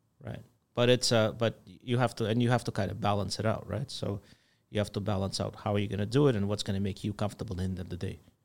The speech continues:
Because on the, on, like, on the rating side and whatever it is, it's, it's not, it's not meant for every house.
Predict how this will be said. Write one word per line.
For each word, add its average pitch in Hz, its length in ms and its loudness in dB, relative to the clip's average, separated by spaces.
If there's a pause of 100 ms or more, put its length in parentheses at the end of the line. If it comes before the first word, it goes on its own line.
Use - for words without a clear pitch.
(440)
Because 104 240 0
on 104 120 -2
the, 95 140 -4
on, 95 140 -4
like, 92 160 -4
on 101 100 -4
the 95 120 0
rating 110 320 4
side 104 400 2
and 90 320 -6 (640)
whatever 104 420 0
it 98 80 2
is, 101 180 2
it's, 90 140 -4
it's - 220 -4
not, 110 260 2 (380)
it's - 220 -2
not 127 140 4
meant 110 200 4
for - 180 -6
every 107 240 2
house. - 340 -4